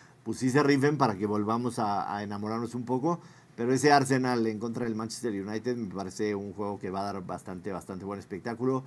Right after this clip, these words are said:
Es el domingo a las nueve y media de la mañana, ese horario que tiene la Premier para, para su partido como estelar del fin de semana.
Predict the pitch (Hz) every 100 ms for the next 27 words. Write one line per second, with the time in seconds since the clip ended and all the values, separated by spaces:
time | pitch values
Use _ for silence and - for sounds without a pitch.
0 | - - - - 147 160 131 131 151 160
1 | 143 120 127 131 127 123 104 104 117 135
2 | 123 110 110 110 107 95 90 101 104 95
3 | 101 104 110 95 92 87 82 - 95 85
4 | - 95 95 107 104 101 95 - 98 98
5 | 104 90 107 117 113 139 147